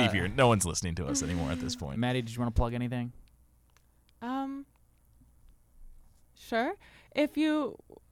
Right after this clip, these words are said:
Speaker 3: would like to check out my TikTok, uh, and Instagram, it's Could Be Worse. That is the name on both of those.
Speaker 2: What are you doing there?
Speaker 3: Fashion things. I, I knit, crochet,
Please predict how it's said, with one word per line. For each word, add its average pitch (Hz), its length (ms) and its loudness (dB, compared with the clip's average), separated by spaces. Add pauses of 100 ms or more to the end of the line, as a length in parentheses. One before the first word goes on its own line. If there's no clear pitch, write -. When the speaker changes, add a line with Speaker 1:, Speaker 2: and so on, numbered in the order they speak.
(140)
Speaker 3:
would 233 240 -6
like 202 200 -8
to 269 120 -8
check 226 240 -10
out 214 260 -6
my 196 140 -8
TikTok, 196 640 -12 (180)
uh, 185 240 -4
and 190 180 -6
Instagram, 214 680 -6
it's - 240 -10
Could 190 280 -12
Be 185 120 -8
Worse. - 680 -10 (760)
That 185 200 -12
is 180 260 -12
the 180 440 -10 (160)
name 185 300 -10
on 185 140 -10
both 175 200 -14
of - 80 -16
those. - 360 -18 (100)
Speaker 2:
What 101 140 -8
are - 20 -6
you 92 60 -8
doing 92 320 -6
there? 90 220 -8 (460)
Speaker 3:
Fashion 247 380 -4
things. 190 300 -4
I, 190 420 -4
I 190 460 -8 (260)
knit, 220 300 -8 (100)
crochet, 202 840 -8